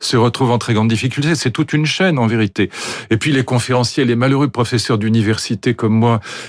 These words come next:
qui font des, de temps en temps des conférences pour mettre un peu de beurre dans les épinards, c'est fermé aussi. Donc il y a, il y a, c'est, c'est un, c'est un secteur immense et vous avez raison. On parle à juste titre, parce que c'est tout à fait justifié, des petits commerçants. Et pourquoi on dit petits commerçants ? On dit petits commerçants parce que c'est des boutiques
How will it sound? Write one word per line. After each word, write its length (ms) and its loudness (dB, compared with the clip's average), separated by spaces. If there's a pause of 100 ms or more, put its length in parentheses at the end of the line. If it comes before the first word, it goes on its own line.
qui 140 0
font 240 0
des, 240 2
de 100 2
temps 200 2
en 100 2
temps 180 0
des 120 2
conférences 500 0
pour 180 -2
mettre 220 0
un 60 0
peu 140 -2
de 60 0
beurre 160 2
dans 80 4
les 180 2
épinards, 360 0
c'est 140 -2
fermé 380 2
aussi. 360 0
Donc 240 0
il 40 2
y 20 2
a, 40 -4 (300)
il 60 -2
y 40 0
a, 60 -2 (220)
c'est, 220 -2
c'est 280 -2
un, 180 0
c'est 220 -2
un 60 4
secteur 380 0
immense 440 2
et 40 2
vous 160 2
avez 160 2
raison. 320 2 (400)
On 120 2
parle 240 2
à 80 2
juste 420 0
titre, 240 -8
parce 180 -8
que 100 -2
c'est 200 -2
tout 240 -2
à 80 0
fait 180 0
justifié, 680 -2 (380)
des 180 2
petits 280 -2
commerçants. 420 0
Et 40 0
pourquoi 300 0
on 60 4
dit 120 0
petits 360 -2
commerçants ? 500 0
On 20 -2
dit 120 -2
petits 280 -2
commerçants 420 0
parce 140 -2
que 100 -2
c'est 160 0
des 120 2
boutiques 540 -2